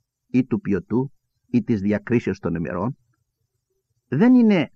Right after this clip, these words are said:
ανόητη αυτή η συνήθεια, το να το κάνετε αυτό;» Και προχωρεί στο χωρίον εννέα. «Επειδή δια τούτο ο Χριστός και απέθανε και ανέστη και ανέζησε, δια να είναι Κύριος και νεκρών και ζώντων».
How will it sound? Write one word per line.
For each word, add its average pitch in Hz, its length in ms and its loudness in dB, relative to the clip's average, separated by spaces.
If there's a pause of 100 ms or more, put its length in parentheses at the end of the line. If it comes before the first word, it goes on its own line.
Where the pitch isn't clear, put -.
(220)
ανόητη 131 760 2
αυτή 143 260 -4
η 165 60 0
συνήθεια, 165 640 -4 (200)
το 156 100 -2
να 135 100 0
το 131 100 -2
κάνετε 135 380 -2
αυτό;» 139 320 -8 (720)
Και 120 140 0
προχωρεί 107 400 0
στο - 240 -8
χωρίον 92 320 -2
εννέα. 87 360 -8 (800)
«Επειδή 170 560 2 (120)
δια 139 360 2
τούτο 214 560 0
ο 117 140 2
Χριστός 117 800 -4
και 107 140 0
απέθανε 98 500 -4
και 78 160 -8
ανέστη 110 480 -6
και 95 220 -6
ανέζησε, 101 640 -6 (480)
δια 98 260 -2
να 98 100 -4
είναι 110 200 0
Κύριος 101 600 -4 (260)
και 107 140 0
νεκρών 95 460 -4
και 90 140 -10
ζώντων». 87 440 -8